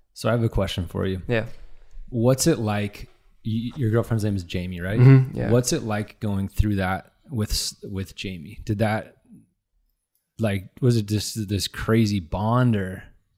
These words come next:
Speaker 2: Um,
Speaker 1: I couldn't imagine going through that.
Speaker 2: Yeah, it,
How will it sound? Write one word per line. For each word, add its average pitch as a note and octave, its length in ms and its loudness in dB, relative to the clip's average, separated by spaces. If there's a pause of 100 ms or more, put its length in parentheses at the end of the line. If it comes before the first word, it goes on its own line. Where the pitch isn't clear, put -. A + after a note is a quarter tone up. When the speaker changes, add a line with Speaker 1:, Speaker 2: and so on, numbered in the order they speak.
(340)
Speaker 2:
Um, B2+ 480 8 (640)
Speaker 1:
I - 40 -4
couldn't D#3+ 200 6
imagine A#2 400 6
going F#2 240 0
through - 140 -10
that. B1+ 220 -14 (240)
Speaker 2:
Yeah, A#2+ 320 4
it, - 340 -2